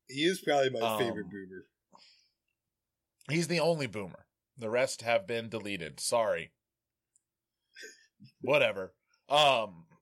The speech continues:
Speaker 2: so, Bruce Campbell has been in most of Sam Raimi's films.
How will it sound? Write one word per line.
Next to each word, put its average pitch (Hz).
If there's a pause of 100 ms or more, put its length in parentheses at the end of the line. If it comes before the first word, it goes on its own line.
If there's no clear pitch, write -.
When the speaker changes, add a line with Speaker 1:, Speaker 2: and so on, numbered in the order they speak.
(140)
Speaker 2:
so, 208 (880)
Bruce 285
Campbell 165 (160)
has 151
been 143
in 135
most 123
of 117
Sam 110
Raimi's 107
films. 107